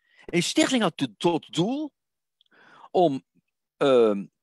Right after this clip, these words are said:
één keer per jaar een hooggeplaatst iemand die veel voor Israël en voor de Joden, gem-, Joodse gemeenschap gedaan heeft, te eren.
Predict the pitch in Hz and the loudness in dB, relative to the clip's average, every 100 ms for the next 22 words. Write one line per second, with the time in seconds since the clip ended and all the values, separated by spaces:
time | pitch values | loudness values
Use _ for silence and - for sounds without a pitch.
0 | _ - 214 269 262 208 151 - 139 110 | _ 0 2 2 0 -2 -2 -2 -6 -2
1 | 147 180 120 87 - _ _ _ _ _ | 0 2 0 -4 -10 _ _ _ _ _
2 | 143 139 120 104 - _ _ - 196 254 | -2 0 0 -8 -14 _ _ -2 2 2
3 | 180 156 175 156 135 - 208 175 110 90 | 0 -4 0 0 0 -6 -6 -4 -4 -8
4 | - - - _ _ _ _ _ - 165 | -16 -20 -20 _ _ _ _ _ -12 -12
5 | - - 269 233 156 143 247 240 - 165 | -8 -2 0 0 -6 -8 -4 -2 -4 -4
6 | 165 123 95 - _ 156 - 160 139 - | -4 -2 -4 -8 _ -8 -6 -6 -4 2
7 | 202 214 123 - 151 147 180 - - 190 | 2 2 -2 -6 -6 0 0 0 -2 -4
8 | 180 151 135 170 202 190 131 95 - - | -4 -6 -4 0 2 2 0 -4 -10 -16
9 | 151 - 160 139 143 - | -16 -4 0 0 -2 -8